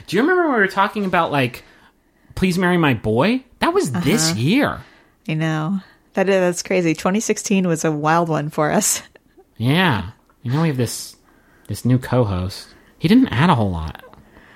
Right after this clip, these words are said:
Speaker 2: No, well, he's like the boy prince on Terrace
Speaker 1: He's
Speaker 2: House.
Speaker 1: the boy prince of, <laughs> of Rose Buddies.
Speaker 2: You all should see the fancy coat he's wearing.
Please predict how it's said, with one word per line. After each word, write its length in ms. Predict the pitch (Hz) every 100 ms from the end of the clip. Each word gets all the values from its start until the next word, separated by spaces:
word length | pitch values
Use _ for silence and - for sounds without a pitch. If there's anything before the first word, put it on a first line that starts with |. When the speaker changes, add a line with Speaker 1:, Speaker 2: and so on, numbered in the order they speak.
| - _
Speaker 2:
No, 240 | - 160 147
well, 160 | 180
he's 160 | 233 240
like 160 | 233
the 60 | 233
boy 240 | 208 262
prince 520 | 359 156 151 160 - -
on 220 | 175 175
Terrace 300 | 175 269 220
Speaker 1:
He's 100 | -
Speaker 2:
House. 240 | 143 147 120
Speaker 1:
the 40 |
boy 180 | 139 156
prince 360 | 262 139 123 -
of, 200 | 131 185
<laughs> 200 | 127 -
of 240 | 160 139 -
Rose 480 | 143 139 151 170 160
Buddies. 460 | 104 92 87 101
Speaker 2:
You 100 | 220
all 100 | 214
should 200 | 214 220
see 160 | - 240
the 100 | 190
fancy 380 | - 175 185 208
coat 260 | - 214
he's 220 | - 147
wearing. 420 | 156 135 139 160